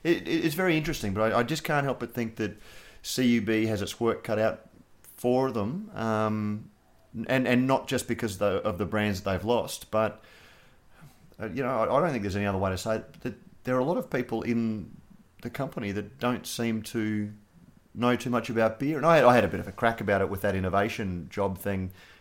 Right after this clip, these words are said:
Um, you know, the, the head of innovation didn't even seem to need to know anything about beer, and that was, um, you know, only half serious. But, you know, I, I do see it more and more. I think I've spoken before about going to a, uh,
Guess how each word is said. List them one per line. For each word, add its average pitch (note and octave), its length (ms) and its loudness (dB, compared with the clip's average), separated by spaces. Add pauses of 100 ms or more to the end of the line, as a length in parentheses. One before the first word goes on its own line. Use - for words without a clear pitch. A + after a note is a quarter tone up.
(120)
Um, F#2+ 360 0
you F2+ 120 -4
know, F#2 80 0
the, F2+ 120 -2 (260)
the G#2+ 80 -2
head G#2+ 160 4
of F#2+ 80 2
innovation F#2+ 480 2
didn't F#2+ 180 -2
even F#2 220 0
seem F#2+ 240 -2
to F#2 120 -2 (220)
need G2+ 220 -2
to G2 80 -6
know G2 100 2
anything G2 280 0
about F2+ 280 -2
beer, A#2+ 380 0
and A2 160 2
that A2+ 100 2
was, F#2 300 -6 (560)
um, F#2 560 0 (320)
you G2+ 80 -4
know, F2 100 -2
only F#2+ 220 0
half G#2+ 300 2
serious. F#2+ 360 -6
But, A#2 220 -2 (500)
you B2+ 100 -8
know, A#2+ 140 -2
I, A#2+ 340 2
I A#2+ 80 6
do A#2+ 200 0
see A#2+ 180 0
it A2+ 60 0
more A#2+ 200 0
and A#2 80 0
more. F3+ 220 -4
I - 20 -6
think B2 160 -8
I've G#2 120 -2
spoken F2+ 580 -6 (560)
before B2 480 2
about G2 280 2
going F#2+ 320 0
to F#2 280 -2
a, F#2 200 2
uh, F2+ 240 2